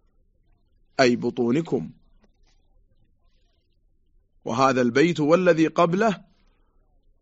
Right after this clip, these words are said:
أنشدهما سيبويه في كتابه، مستشهدا بهما لما ذكرنا.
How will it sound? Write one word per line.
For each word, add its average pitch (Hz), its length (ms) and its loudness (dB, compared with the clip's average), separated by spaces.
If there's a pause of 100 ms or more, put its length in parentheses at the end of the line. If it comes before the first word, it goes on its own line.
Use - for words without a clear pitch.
(200)
أنشدهما 190 760 4
سيبويه 180 640 2 (120)
في 165 160 -4
كتابه، 143 600 0 (1160)
مستشهدا 151 800 0
بهما 180 680 2 (140)
لما 147 320 0
ذكرنا. 64 580 -10